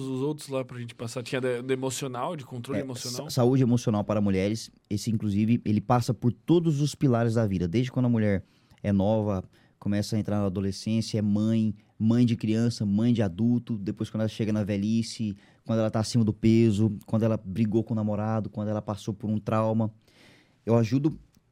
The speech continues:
Speaker 2: independente do que você estiver passando, você consegue ressignificar os seus traumas dentro desse método.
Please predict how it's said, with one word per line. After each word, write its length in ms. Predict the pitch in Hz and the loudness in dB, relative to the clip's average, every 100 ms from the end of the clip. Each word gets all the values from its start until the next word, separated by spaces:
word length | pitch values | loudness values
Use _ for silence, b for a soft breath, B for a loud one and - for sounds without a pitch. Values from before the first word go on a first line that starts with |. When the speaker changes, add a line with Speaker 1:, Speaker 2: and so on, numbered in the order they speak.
| - - - | -20 -18 -4
Speaker 2:
independente 460 | 135 139 143 151 - | 2 2 2 0 -2
do 60 | |
que 100 | 156 | -4
você 160 | 151 151 | -2 -2
estiver 160 | 156 143 | -4 -4
passando, 400 | 156 - 107 95 | -4 -2 -2 -4
você 200 | 95 110 | -6 -4
consegue 440 | 120 - 120 113 | -4 -2 -2 0
ressignificar 640 | 123 120 117 123 - 113 | -2 -2 -2 -2 -4 -6
os 100 | 113 | -6
seus 180 | - 117 | -4 -6
traumas 360 | - 104 104 98 | -4 -2 -2 -2
dentro 160 | 104 | -4
desse 220 | 101 - 113 | -4 -4 -2
método. 300 | 92 - | -4 -6